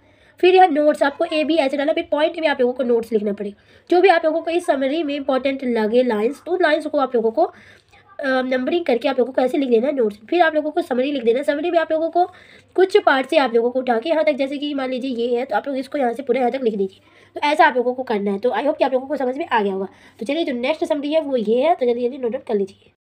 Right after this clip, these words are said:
आप लोग बस जल्दी जल्दी note down कर लीजिए। ये third summary और ये title notes summary fourth,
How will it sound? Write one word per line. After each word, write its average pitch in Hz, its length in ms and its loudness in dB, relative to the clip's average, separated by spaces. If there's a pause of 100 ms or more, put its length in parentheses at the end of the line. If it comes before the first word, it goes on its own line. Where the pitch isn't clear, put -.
(720)
आप 247 180 -2
लोग 320 140 0
बस 311 180 6
जल्दी 269 260 2
जल्दी 285 200 -6
note 233 160 2
down 226 140 0
कर 226 100 -2
लीजिए। 285 360 -2 (1800)
ये - 120 -8 (140)
third 233 160 0
summary 302 380 -2 (2250)
और 247 280 0
ये 262 160 -2
title 233 400 -2
notes 233 360 -2 (840)
summary 226 540 -2 (640)
fourth, 240 340 -4